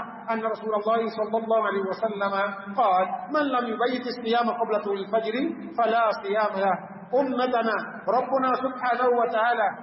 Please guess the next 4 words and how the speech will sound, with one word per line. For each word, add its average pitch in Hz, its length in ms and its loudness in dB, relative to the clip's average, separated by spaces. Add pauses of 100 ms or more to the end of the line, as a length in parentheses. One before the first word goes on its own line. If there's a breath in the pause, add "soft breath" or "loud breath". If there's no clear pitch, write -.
(200)
كلفنا 247 840 0 (480)
بهذه 233 1200 2 (380)
الشعيرة 247 540 2
العظيمة 233 520 2